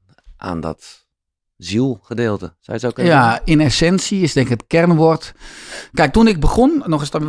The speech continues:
Speaker 2: waarom ging ik Oersterk schrijven? Er waren toen vijf komma drie miljoen mensen chronisch ziek in Nederland. Nou, ik had toen, ik was echt een dromer. Ik denk,
Speaker 1: Ja.
Speaker 2: ik ga Nederland, de wereld beter maken. Nou, Oersterk kwam uit tweeduizend twaalf. Nu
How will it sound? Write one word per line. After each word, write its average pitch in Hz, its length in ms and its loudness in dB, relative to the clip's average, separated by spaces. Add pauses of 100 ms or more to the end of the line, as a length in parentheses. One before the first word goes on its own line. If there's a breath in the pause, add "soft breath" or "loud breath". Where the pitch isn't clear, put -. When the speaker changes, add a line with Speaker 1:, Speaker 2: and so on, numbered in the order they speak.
Speaker 2:
waarom 220 320 4
ging 196 160 0
ik 175 120 -2
Oersterk 156 360 0
schrijven? 226 580 0
Er 139 120 0
waren 220 360 0
toen 233 260 2
vijf 214 520 -2
komma 165 220 0 (120)
drie 180 260 2
miljoen 180 440 2
mensen 160 320 -2
chronisch 147 320 -2
ziek 131 160 -6
in 110 80 -8
Nederland. 104 540 -8 (380 soft breath)
Nou, 92 200 -4
ik 156 140 -2
had 139 140 2
toen, 143 100 2
ik 139 60 0
was 131 140 -4
echt 175 200 -2
een 156 80 4
dromer. 107 360 2
Ik 123 80 -2
denk, 127 120 -2
Speaker 1:
Ja. 117 100 2
Speaker 2:
ik 110 60 0
ga 120 80 0
Nederland, 147 540 4
de 123 80 0
wereld 123 240 0
beter 110 300 0
maken. 101 220 -2
Nou, 123 140 -2
Oersterk 160 320 2
kwam 143 140 2
uit 127 100 2
tweeduizend 120 360 -2
twaalf. 175 540 2
Nu 214 420 6